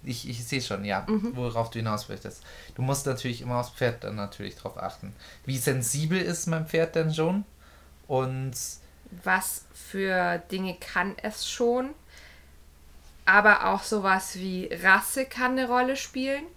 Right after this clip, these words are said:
Speaker 1: Mhm.
Speaker 2: Denk zum Beispiel an unsere Kaltblutdamen, die bei
Speaker 1: Mhm.
Speaker 2: uns am Stall stehen. Die sind vom, von der Psyche her ganz anders als die Rosi.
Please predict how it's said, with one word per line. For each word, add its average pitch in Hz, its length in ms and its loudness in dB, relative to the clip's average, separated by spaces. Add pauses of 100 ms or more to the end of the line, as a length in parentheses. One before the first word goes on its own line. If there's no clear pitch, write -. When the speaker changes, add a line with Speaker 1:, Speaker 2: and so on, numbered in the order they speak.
(280)
Speaker 1:
Mhm. 135 300 -4 (220)
Speaker 2:
Denk 196 220 4
zum 208 140 -2
Beispiel 180 360 2
an 175 180 2
unsere 175 520 0
Kaltblutdamen, 233 1000 0 (400)
die - 80 -2
bei 139 140 4
Speaker 1:
Mhm. - 60 6
Speaker 2:
uns 254 140 0
am 254 120 0
Stall 254 320 6
stehen. 254 300 0 (340)
Die 180 80 -4
sind 226 220 4
vom, 185 480 2
von 190 140 0
der 170 100 6
Psyche 294 520 2
her 202 380 0 (440)
ganz 247 320 2
anders 220 420 4
als - 280 0
die 202 100 -2
Rosi. 175 560 -2